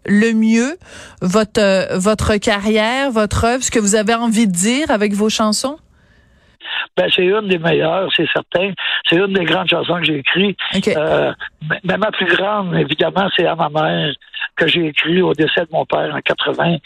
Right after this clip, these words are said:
Speaker 2: Et puis ça, euh, c'est ma plus grande chanson. Elle est de plus en plus, euh, vivante, euh,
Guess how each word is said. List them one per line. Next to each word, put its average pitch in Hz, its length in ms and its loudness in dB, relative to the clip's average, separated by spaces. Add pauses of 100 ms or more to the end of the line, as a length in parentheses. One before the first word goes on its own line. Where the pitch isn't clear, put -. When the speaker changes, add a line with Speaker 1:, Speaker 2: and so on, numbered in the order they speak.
(500)
Speaker 2:
Et - 120 2
puis - 200 0
ça, 185 60 0
euh, 151 460 0 (540)
c'est 156 80 0
ma 160 120 -2
plus 160 120 -4
grande 165 200 2
chanson. 175 440 0
Elle 156 60 2
est 151 40 -2
de 160 100 0
plus 175 300 0
en 160 120 0
plus, 170 420 0
euh, 139 180 -2 (440)
vivante, 170 640 0 (120)
euh, 139 320 0